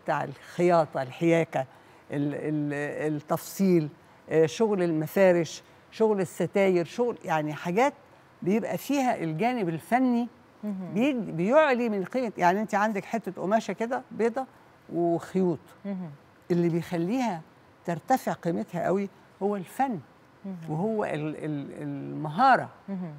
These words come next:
Speaker 1: بتاعة ال-، ال-، اللي ماسكها. فإذا دي مثلًا دي حاجة. الحاجة التانية مثلًا لو واحدة عندها استعداد إنها، آه، إيه مثلًا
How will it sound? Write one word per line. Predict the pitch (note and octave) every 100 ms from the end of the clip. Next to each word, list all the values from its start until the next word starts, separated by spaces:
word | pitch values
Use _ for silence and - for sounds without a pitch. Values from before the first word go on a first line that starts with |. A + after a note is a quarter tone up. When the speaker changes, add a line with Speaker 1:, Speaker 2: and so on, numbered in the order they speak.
| C#3
Speaker 1:
بتاعة | C#3+ F#3+ F#3 -
ال-، | D3+
ال-، | C3 D3+ D3 -
اللي | D3 C#3+
ماسكها. | D3+ - A3+ - A#2+ - - - _
فإذا | D#3+ - A3+ A#3+
دي | A3 C#4
مثلًا | C4 C4 A#3 G3
دي | F#3+
حاجة. | A3+ F#3 D3+ C3+ - - - -
الحاجة | D#3+ - C4 B3
التانية | A#3+ C4+ C4+ B3+
مثلًا | G#3+ A3+ - A#3 A3+ -
لو | E3 E3
واحدة | G#3 G3+ F3 F3 - -
عندها | D3+ D3 F#3 G#3+ G3 - - - D#3
استعداد | - E3 D3 F3 G#3 -
إنها، | D#3 D#3+ G3+ G#3 G#3 -
آه، | D3+ D3+ D#3 D3 D3+ D3+ D3 D3 D3+ D3+ - D#3 - - - - -
إيه | F#3 F3+
مثلًا | E3 - D#3+ D3+ D3+ D#3